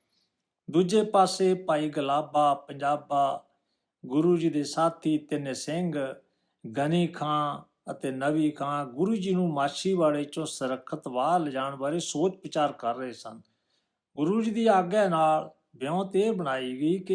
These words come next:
ਇਸ ਖੱਦਰ ਨੂੰ ਨੀਲਾ ਰੰਗ ਕੇ ਇਸ ਦੀ ਇੱਕ ਲੁੰਗੀ, ਇੱਕ ਚੋਲਾ ਤੇ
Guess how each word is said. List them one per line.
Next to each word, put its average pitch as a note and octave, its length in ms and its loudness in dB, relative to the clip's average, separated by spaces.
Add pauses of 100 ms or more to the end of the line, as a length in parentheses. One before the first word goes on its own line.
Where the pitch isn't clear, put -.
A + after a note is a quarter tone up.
(140)
ਇਸ F#3 460 2
ਖੱਦਰ C#3 400 -6
ਨੂੰ D3+ 340 -6
ਨੀਲਾ D3 500 0
ਰੰਗ B2+ 340 -4
ਕੇ B2+ 380 -10 (600)
ਇਸ F#3+ 360 4
ਦੀ G3+ 180 -2 (120)
ਇੱਕ F#3 260 0
ਲੁੰਗੀ, D3+ 440 -2
ਇੱਕ F3 360 -6
ਚੋਲਾ C3+ 460 -2
ਤੇ D3 200 -10